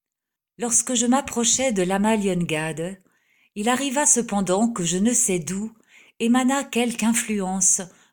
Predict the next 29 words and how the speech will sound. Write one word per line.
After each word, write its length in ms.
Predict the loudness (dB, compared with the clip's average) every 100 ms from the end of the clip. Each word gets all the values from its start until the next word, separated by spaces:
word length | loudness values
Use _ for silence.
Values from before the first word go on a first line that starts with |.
| -8
dont 140 | -6 -2
on 120 | 0
avait 220 | 2 2
retenu 560 | 2 2 2 4 4 2
des 340 | 0 0 2
années 280 | 2 2 2
durant 400 | 0 -2 0 2
l'autorité 880 | 2 0 -2 -4 -6 -8 -10 -10 -14 _ _ _ _ _ -12
et 100 | -6
qui 180 | 0 2
essayait 480 | 4 2 4 2
encore 340 | 2 0 -2 0
une 120 | 0
fois 280 | -2 -2 2
sur 280 | 2 0 -4
vous 220 | -4 -2
sa 200 | 0 -2
puissance. 840 | -6 -2 0 0 -2 2 4 2 -6 _ _ _ _ _ _ _ _
Il 100 | -8
y 100 | -4
avait 200 | 0 0
là 180 | 0 0
certaines 480 | 0 -2 -4 -4 -4
fenêtres 580 | -4 -2 -2 -2 -2 -4
de 120 | -4
coin, 480 | -8 -12 -10 -10 -12 _ _ _ _
ou 60 | 0
certains 480 | 0 0 0 0 0
porches, 540 | 0 -2 0 -4